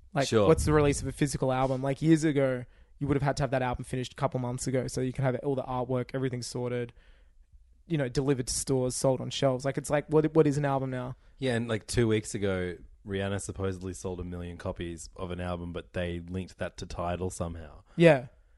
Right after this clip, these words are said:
Speaker 1: Like, what does it mean? It's really, like, what do
Speaker 2: Yeah.
Speaker 1: these things mean? And what's even weirder, this reminds me of my dear friend George Lucas.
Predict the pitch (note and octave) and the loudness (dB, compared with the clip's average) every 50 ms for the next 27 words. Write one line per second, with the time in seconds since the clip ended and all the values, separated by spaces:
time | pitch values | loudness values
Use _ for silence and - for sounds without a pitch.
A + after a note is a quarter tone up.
0 | - D#3+ D3+ - G3+ F#3 E3 E3 D3 D3+ E3 D#3+ D3 C#3 - E3 F3 E3+ D#3 D#3 | -6 -6 0 0 0 2 2 2 2 2 2 2 0 -2 0 0 2 2 2 2
1 | D3+ D3+ D3+ E3 E3 D#3+ D#3 D3 - D3+ C#3+ C3 C3+ C#3+ D3 C#3 B2+ _ - - | 2 2 4 4 4 4 2 2 0 -2 -4 -2 -2 -2 -2 -2 -4 _ -16 -20
2 | - - - - - - - - E3 D#3+ D3+ E3+ F3+ - G3+ F3+ D#3+ D3+ D3 E3 | -20 -20 -20 -20 -18 -10 0 0 2 4 4 4 6 8 6 6 6 2 2 2
3 | G#3 G#3+ E3+ C#3+ C3 B2+ C#3 - - - - - - - - D#3 - D3+ D#3+ D#3 | 6 6 6 6 4 0 -6 -8 -8 -10 -14 -14 -20 -10 -8 -8 -4 2 2 4
4 | D3+ C#3+ D#3 C#3 C#3 C3+ B2+ B2+ C#3 C3 - - C#3 C3 B2 - C3+ B2+ B2 - | 4 4 0 -2 -2 -2 0 0 -2 0 0 -2 -2 -2 0 0 0 0 0 2
5 | C3 D3+ F3 - - - - - - | 2 2 4 4 0 -4 -4 -6 -10